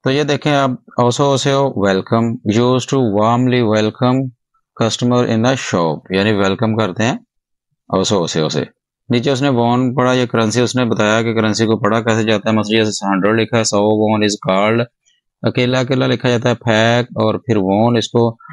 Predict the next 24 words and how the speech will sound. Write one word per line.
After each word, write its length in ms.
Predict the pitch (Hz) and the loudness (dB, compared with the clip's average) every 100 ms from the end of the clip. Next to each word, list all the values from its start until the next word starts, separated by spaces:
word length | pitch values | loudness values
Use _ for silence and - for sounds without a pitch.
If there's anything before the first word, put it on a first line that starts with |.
| - | -12
स्लिप 260 | - 120 123 | -2 -2 0
होकर 240 | 120 120 | 0 2
ऊपर 300 | 113 104 117 | 0 0 -2
जाएगा 300 | 117 117 117 | 0 0 0
तो 100 | 113 | 0
ये 120 | 117 | 0
बन 200 | 110 107 | 2 0
जाएगा 240 | 98 104 120 | 2 2 0
फैगोन। 720 | 123 107 98 95 95 95 82 87 | -2 -2 0 0 0 0 -2 -4
इसको 200 | 92 113 | -4 -2
आपने 220 | 107 117 | 0 -2
क्या 160 | 113 113 | -2 -2
पढ़ना? 280 | 117 127 185 | 0 -2 -2
फैगोन। 720 | - _ 110 98 98 82 76 _ _ _ _ _ _ _ _ _ _ _ _ _ _ _ _ _ _ - | -8 _ -4 -2 -2 -4 -8 _ _ _ _ _ _ _ _ _ _ _ _ _ _ _ _ _ _ -4
Won 460 | 107 117 123 127 | 0 2 2 2
is 180 | 123 117 - | 0 0 -2
called 420 | 113 110 107 113 151 _ _ _ _ _ | -2 0 -2 -4 -12 _ _ _ _ _
छोनोन, 580 | - - 131 135 131 123 123 | -6 -2 0 0 -2 -4 -2
और 400 | 120 120 120 110 | 0 0 0 0
जो 140 | 117 | -2
थाउजेंड 480 | 101 113 110 120 127 | -2 -2 0 0 0
है 80 | 127 | 0
ये 80 | 123 | 0
देखें, 220 | 110 | 0